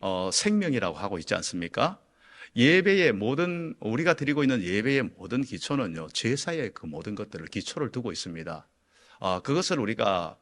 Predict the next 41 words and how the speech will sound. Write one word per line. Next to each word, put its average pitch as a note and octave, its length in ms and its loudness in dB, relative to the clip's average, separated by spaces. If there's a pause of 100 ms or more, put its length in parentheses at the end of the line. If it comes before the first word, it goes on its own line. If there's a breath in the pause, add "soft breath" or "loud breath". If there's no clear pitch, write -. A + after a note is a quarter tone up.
(180)
어, F2+ 120 -8
바르게 C3+ 420 -2
아는 G#2 240 -2
게 C#3+ 120 -6
굉장히 C3+ 340 -2
중-, F#2 320 -6
중요합니다. E2+ 800 -6 (380 soft breath)
제사의 E3 500 6
이 C3 80 6
모든 A2+ 420 2
기본 B2 300 0
정신을 A#2+ 440 2
바르게 A#2+ 300 0
알 G2 160 0
때 - 120 -2
우리는 F#2+ 300 -2
바른 A#2+ 360 -2
예배를 A#2 400 0
드릴 G#2+ 160 -4
수 A2 160 -6
있는 F2+ 260 -4
예배가 G#2+ 300 -2
된다는 G2+ 420 -4
것을 E2+ 440 -6 (280 soft breath)
우리는 A2 340 2
알아야 G#2 360 -2
됩니다. D#2+ 500 -10 (340 soft breath)
오늘 E3+ 440 6
우리, G#2 560 2
어, G2 160 4
읽은, A#2+ 560 2
어, F#2+ 160 -2
이 G#2 80 -4
부분은, G#2 580 -4 (140)
어, E2+ 160 -8
지난번에 C3+ 920 0 (140)
말씀 G2+ 400 -4
나눈 G2 240 -2
것 G2+ 80 -4
같이 F2 240 -6
이어서 A#2+ 540 2